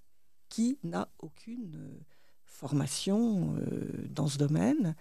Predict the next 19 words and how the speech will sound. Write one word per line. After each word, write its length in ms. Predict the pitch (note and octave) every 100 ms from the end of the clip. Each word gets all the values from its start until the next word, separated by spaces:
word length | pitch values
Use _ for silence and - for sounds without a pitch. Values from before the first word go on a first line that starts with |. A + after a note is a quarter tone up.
| - - - - -
mais 120 | D3
qui 160 | D3 C#3+
est 140 | C3+
artiste 680 | C#3 - - C4+ - - - - - - - - - - - - - -
et 120 | D3+
qui 180 | D3+ E3+
ressent 380 | C#3 C3+ - G#3+
d'autant 320 | D#3+ D3+ C#3
plus 200 | - D#3+
fortement, 1120 | - F#3 - - D#3+ D3 D#3+ F#3+ F3+ D#3 D#3+
euh, 100 | - - - - -
et 60 | -
finement, 920 | - - F3+ D#3+ D3 E3+ G3+ F#3 E3
euh, 580 | - - - - - -
la 80 | C#3
force 380 | - F3 D#3 C#3
de 100 | C#3+
cette 280 | - -
liturgie. 540 | C3 - D3+ C#3+ -